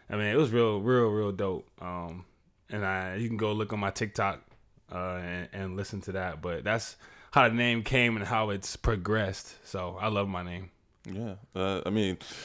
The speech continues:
Speaker 2: it's very creative, and, like, our mom is a very creative person. So you run anything by her, she'll, she'll figure it out.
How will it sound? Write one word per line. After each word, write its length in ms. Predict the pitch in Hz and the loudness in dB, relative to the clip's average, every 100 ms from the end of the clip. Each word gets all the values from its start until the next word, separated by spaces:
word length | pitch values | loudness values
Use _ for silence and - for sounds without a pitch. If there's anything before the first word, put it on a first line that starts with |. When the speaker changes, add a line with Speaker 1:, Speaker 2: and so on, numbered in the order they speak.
| - | 8
Speaker 2:
it's 140 | 117 | 10
very 200 | 117 127 | 12 12
creative, 540 | - 101 98 87 82 - | 10 6 8 6 2 0
and, 320 | 90 87 82 - | 2 2 0 -4
like, 280 | 90 90 - | 2 2 4
our 160 | 87 85 | 4 4
mom 300 | 80 82 80 | 4 0 0
is 120 | 76 | -2
a 60 | 78 | 0
very 260 | 82 80 | 2 0
creative 380 | 76 - 78 73 | -2 -2 -2 -2
person. 340 | 80 73 69 65 | -4 -4 -6 -8
So 280 | 76 73 | -4 -4
you 200 | 76 82 | -2 -2
run 240 | 82 90 85 | 0 2 2
anything 380 | 87 87 82 76 | 2 2 0 0
by 180 | 78 | 0
her, 180 | - 71 | 2 -2
she'll, 380 | - 80 80 73 - - - | -2 -2 -2 -4 -12 -20 -16
she'll 200 | - 87 | 0 0
figure 300 | 78 82 73 | 2 -2 -2
it 80 | 71 | -2
out. 220 | 67 - | -4 -6